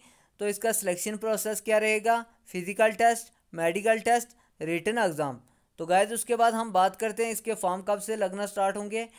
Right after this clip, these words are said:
इसके जो फॉर्म है वो लगना स्टार्ट हो चुके हैं और इसकी जो लास्ट डेट रहने वाली है इकतीस दिसंबर दो हज़ार इक्कीस इसकी लास्ट डेट रहने वाली है।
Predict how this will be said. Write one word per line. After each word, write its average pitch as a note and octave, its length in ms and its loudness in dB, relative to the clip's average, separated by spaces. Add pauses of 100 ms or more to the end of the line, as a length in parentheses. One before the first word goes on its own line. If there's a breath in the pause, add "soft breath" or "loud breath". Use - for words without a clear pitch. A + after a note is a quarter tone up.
(340 soft breath)
इसके G#3+ 240 -6
जो G#3 140 -2
फॉर्म G3 360 0
है A3+ 120 -2
वो G#3 80 -2
लगना F3+ 320 -2
स्टार्ट G3 320 2
हो G#3 120 -4
चुके G#3 240 -10
हैं A3+ 80 -2
और G#3 240 -4
इसकी G3+ 280 -8
जो G#3 160 -2
लास्ट F3+ 340 2
डेट G3+ 220 -4
रहने F#3+ 260 -2
वाली G#3 280 0
है A#3 120 -4
इकतीस - 1080 -10
दिसंबर F#3+ 480 -2
दो F3+ 160 0
हज़ार F#3+ 260 -2
इक्कीस F#3+ 360 -8
इसकी G3 260 -10
लास्ट F3+ 320 2
डेट G#3+ 240 -4
रहने E3+ 260 0
वाली C#3 280 -2
है। A#2 120 -16